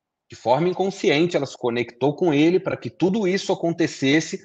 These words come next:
É igual a, a Rosana perguntou ali do sofrimento se torna automático. É exatamente isso. Ela vai criando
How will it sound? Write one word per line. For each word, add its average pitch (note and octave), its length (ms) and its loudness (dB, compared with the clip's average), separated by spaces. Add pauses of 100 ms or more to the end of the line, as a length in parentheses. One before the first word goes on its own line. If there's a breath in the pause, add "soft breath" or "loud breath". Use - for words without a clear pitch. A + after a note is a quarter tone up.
(220 soft breath)
É B2+ 60 0
igual C3 340 4
a, A#2+ 380 4
a - 20 2
Rosana A#2+ 460 0
perguntou A#2 560 -2
ali A2+ 220 -2
do A2+ 340 0 (680)
sofrimento B2 560 0
se A2+ 160 -8
torna A2 800 -2
automático. A#2 800 0 (100)
É B2+ 60 -8
exatamente D#3 560 -6
isso. A#2 160 -6
Ela G2+ 100 -2
vai A2 160 0
criando C#3 640 0